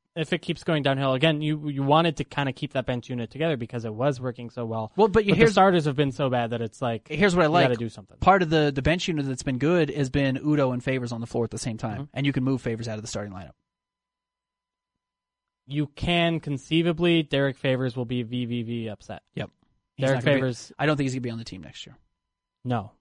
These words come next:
Speaker 1: But will he play off the bench in a, like, productive way
Speaker 2: You hope
Speaker 1: if
Speaker 2: you say,
Speaker 1: you
Speaker 2: "Derek, you get, you're trying to get money, man. This is your contract year.
Speaker 1: Yeah.
Speaker 2: This is your
Speaker 1: I mean,
Speaker 2: Alex Len year.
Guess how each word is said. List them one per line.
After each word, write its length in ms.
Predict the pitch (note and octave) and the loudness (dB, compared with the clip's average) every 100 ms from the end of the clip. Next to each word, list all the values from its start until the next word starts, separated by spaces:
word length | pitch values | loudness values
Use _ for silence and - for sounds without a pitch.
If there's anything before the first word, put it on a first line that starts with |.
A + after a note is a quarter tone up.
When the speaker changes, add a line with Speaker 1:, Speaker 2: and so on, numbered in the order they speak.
| _ - | _ 8
Speaker 1:
But 280 | D#3+ C#3 - | 8 8 0
will 220 | D3+ D3+ | 2 4
he 160 | D3 D3 | 4 0
play 380 | - E3+ E3 D#3 | 0 6 8 8
off 180 | C3+ - | 4 0
the 60 | |
bench 380 | B2 C3+ B2+ - | -2 0 0 -4
in 140 | B2+ | -4
a, 220 | A#2+ A#2+ A#2+ | 0 0 0
like, 320 | A#2 A2+ - _ _ _ - | -2 -4 -6 _ _ _ -6
productive 440 | C#3 B2+ - A#2+ | 0 0 -2 -6
way 300 | A#2+ A#2+ A#2 A2+ | -4 -2 -2 -2
Speaker 2:
You 100 | C3+ | 0
hope 100 | A#2+ | 0
Speaker 1:
if 80 | |
Speaker 2:
you 60 | D3 | 0
say, 180 | B2+ C3 | 0 0
Speaker 1:
you 40 | |
Speaker 2:
"Derek, 280 | A#2 C3 B2+ | 0 0 0
you 80 | C3 | -2
get, 120 | C3 | -4
you're 140 | A#2 C#3 | -2 -4
trying 160 | C#3 | -4
to 40 | A#2+ | -4
get 100 | C3 | -4
money, 200 | A#2+ A#2 | -4 -4
man. 260 | A#2 A#2 | -6 -8
This 220 | B2 C3 C3+ | -6 -4 -2
is 80 | B2+ | -2
your 100 | C3 | -2
contract 480 | C3+ A#2 B2 A#2 B2 | -4 -4 -6 -8 -10
year. 200 | A2+ - | -14 -12
Speaker 1:
Yeah. 100 | C3+ | -6
Speaker 2:
This 140 | - | -4
is 80 | C#3 | -2
your 100 | C3+ | -2
Speaker 1:
I 60 | B2+ | 0
mean, 100 | F#3 | 0
Speaker 2:
Alex 180 | E3+ D#3 | 0 -2
Len 200 | C3+ B2+ | -4 -6
year. 220 | B2+ | -8